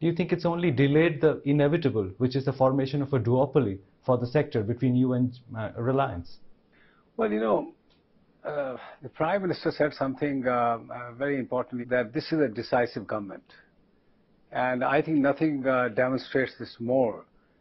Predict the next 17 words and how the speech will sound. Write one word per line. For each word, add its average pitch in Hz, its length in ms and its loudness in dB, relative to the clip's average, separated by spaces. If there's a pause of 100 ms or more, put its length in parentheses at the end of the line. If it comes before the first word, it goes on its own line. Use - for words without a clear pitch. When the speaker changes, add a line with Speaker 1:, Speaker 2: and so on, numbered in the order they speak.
(200)
Speaker 2:
than 123 180 -2
the 120 80 2
recent 131 380 -4
telecom 123 460 -2
package 113 340 -4
that 113 140 -4
has 113 160 -6
been 110 120 -8
unveiled. 104 540 -6 (840)
Uh, 139 40 -6
you 151 160 6
require 185 440 0
a 127 280 2
very 131 220 0
strong, 135 500 -2
uh, 117 360 0
leader, 127 440 -2